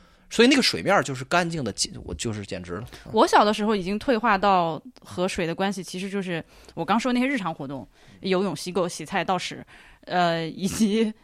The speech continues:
Speaker 2: 那个有炸-，有炸鱼的、有电鱼的、有钓鱼的，就是有些渔船在江上，已经只有这些了。我，我没有见过好货运，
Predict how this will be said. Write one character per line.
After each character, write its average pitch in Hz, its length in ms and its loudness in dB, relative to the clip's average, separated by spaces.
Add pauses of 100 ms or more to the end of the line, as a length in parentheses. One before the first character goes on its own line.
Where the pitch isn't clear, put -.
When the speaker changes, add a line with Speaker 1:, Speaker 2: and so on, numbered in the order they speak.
Speaker 2:
那 202 160 -2
个 160 440 0 (220)
有 180 160 -4
炸-， 214 160 -4
有 208 160 4
炸 311 200 6
鱼 185 140 0
的、 175 160 2
有 165 100 0
电 220 220 2
鱼 160 100 -6
的、 170 100 -4
有 151 100 -4
钓 208 200 -2
鱼 139 140 -8
的， 156 240 -10
就 - 100 -6
是 202 80 -2
有 156 140 -4
些 233 220 0
渔 175 260 -6
船 127 260 -6 (480)
在 175 160 -2
江 160 220 -6
上， - 180 -12 (540)
已 180 220 -10
经 214 180 0
只 196 140 -2
有 220 120 2
这 190 160 -4
些 165 200 -10
了。 - 160 -12
我， 190 280 4
我 190 160 4
没 180 140 2
有 254 160 6
见 208 200 2
过 160 220 -4
好 131 400 -10
货 185 160 -2
运， 147 160 -4